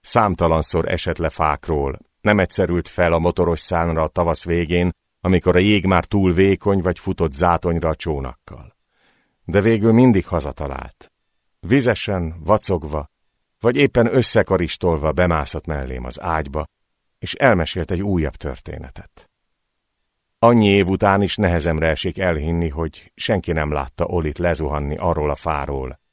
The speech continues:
és az életért küzdeni a gyomrába fúródott ággal, ahogy azt a halott kémtől megtudtam.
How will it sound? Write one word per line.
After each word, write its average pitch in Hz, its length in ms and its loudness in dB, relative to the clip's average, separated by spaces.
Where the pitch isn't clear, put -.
és 92 180 -2
az 98 120 2
életért 90 640 2
küzdeni 85 420 0
a 82 40 0
gyomrába 80 560 0
fúródott 71 600 -8
ággal, 67 600 -10
ahogy 90 260 0
azt 85 180 -2
a 87 40 -6
halott 87 340 0
kémtől 78 400 -4
megtudtam. - 760 -14